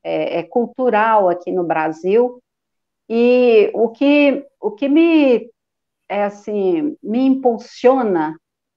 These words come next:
é a esperança de que a gente pode fazer. O governo Dorinha, ele representou a esperança pro município de Guanhães, né? Nós somos um município aí, com,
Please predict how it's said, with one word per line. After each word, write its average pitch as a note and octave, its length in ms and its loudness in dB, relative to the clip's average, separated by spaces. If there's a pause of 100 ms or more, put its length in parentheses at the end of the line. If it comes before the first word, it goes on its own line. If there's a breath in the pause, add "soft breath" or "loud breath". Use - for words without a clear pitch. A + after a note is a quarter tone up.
é F#3 80 -2
a G#3+ 140 2
esperança B3 840 2
de F#3+ 140 -6
que G3 160 -2
a G3 80 4
gente C4 760 -4 (260)
pode A#3 300 2
fazer. - 500 -6 (600)
O G3 80 -10
governo A#3 580 2
Dorinha, A3 640 2
ele A3+ 300 0
representou A#3+ 680 -6
a A3+ 80 -2
esperança A3+ 720 -8
pro A#3+ 100 -6
município A#3+ 560 -8
de B3 60 -14
Guanhães, A3+ 720 -4 (180)
né? G#3 200 -6
Nós F#3+ 240 -4
somos F#3 280 -4
um F3+ 80 -4
município F3+ 540 -4
aí, E3 240 0
com, F3 280 -2